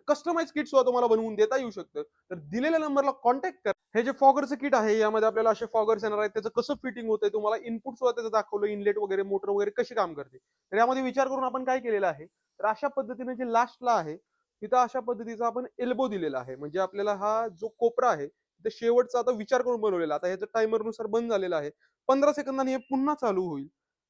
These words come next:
हे तुम्ही वापरू शकता अतिशय चांगल्या पद्धतीने. आता इथून पुढे उन्हाळ्याचे महिने चालू होत आहेत, तर तुम्हाला ऑर्डर करायचं असेल, दिलेल्या नंबरला कॉन्टॅक्ट करा. आता हे थोड्याच वेळात टायमर आपण सेट केल्यानुसार तुम्ही यामध्ये नऊशे नव्याण्णव सेकंदपर्यंत याचं टायमिंग सेट करू शकता. हे सेकंदमध्ये असतं, on आणि off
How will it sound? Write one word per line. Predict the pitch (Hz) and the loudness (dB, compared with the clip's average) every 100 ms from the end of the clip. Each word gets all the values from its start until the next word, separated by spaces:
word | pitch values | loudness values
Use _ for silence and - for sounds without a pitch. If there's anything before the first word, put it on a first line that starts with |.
| _ | _
हे | 240 | -4
तुम्ही | 277 277 | -2 0
वापरू | 247 240 247 262 | 2 0 0 -4
शकता | 262 262 254 214 | -4 -2 0 0
अतिशय | 214 277 311 | -2 -2 -2
चांगल्या | 269 247 233 | -2 -2 0
पद्धतीने. | 233 226 | -2 -2
आता | 220 220 | 0 0
इथून | 208 226 | -2 -6
पुढे | 220 220 | -4 -2
उन्हाळ्याचे | 208 220 220 226 | 0 0 0 -2
महिने | 220 202 208 | -4 -2 -2
चालू | 208 196 | 0 2
होत | 214 208 | 2 0
आहेत, | 165 143 - _ _ | -2 -8 -14 _ _
तर | 190 | -8
तुम्हाला | 240 262 | 0 4
ऑर्डर | 247 240 247 | 6 4 2
करायचं | 254 240 | 0 -2
असेल, | 240 240 | -2 -2
दिलेल्या | 233 233 233 | 4 4 2
नंबरला | 226 226 - | -4 -4 -4
कॉन्टॅक्ट | 220 226 277 269 - | -2 -2 -2 -4 -8
करा. | 131 123 _ _ | -12 -12 _ _
आता | 185 | -2
हे | 220 | 0
थोड्याच | 226 254 285 285 | 2 4 4 4
वेळात | 269 | 2
टायमर | 269 262 254 262 269 | 2 2 2 2 0
आपण | 262 | -2
सेट | 262 - 302 | -6 -6 -6
केल्यानुसार | 247 262 226 196 180 | -2 -2 0 -2 -4
तुम्ही | 180 220 | -6 -4
यामध्ये | 220 220 220 240 254 _ _ - | -2 -2 -2 -2 -6 _ _ -6
नऊशे | 233 247 - | -4 -4 -4
नव्याण्णव | 311 262 247 269 277 | -6 -4 -4 -6 -6
सेकंदपर्यंत | 277 254 240 220 226 226 | -6 -4 -4 -2 -4 -2
याचं | 226 214 226 | -2 -2 -8
टायमिंग | - - 196 202 220 | -6 -4 -4 -4 -12
सेट | - - 190 - | -8 -6 -4 -2
करू | 190 | -2
शकता. | 175 175 | -2 -4
हे | 175 | -6
सेकंदमध्ये | - 220 240 247 240 220 | -4 -2 -2 -2 -2 -4
असतं, | 208 - 180 _ _ - | -6 -12 -18 _ _ -4
on | 240 277 | 0 0
आणि | - 269 | -2 -4
off | 247 - 160 | -4 -2 -2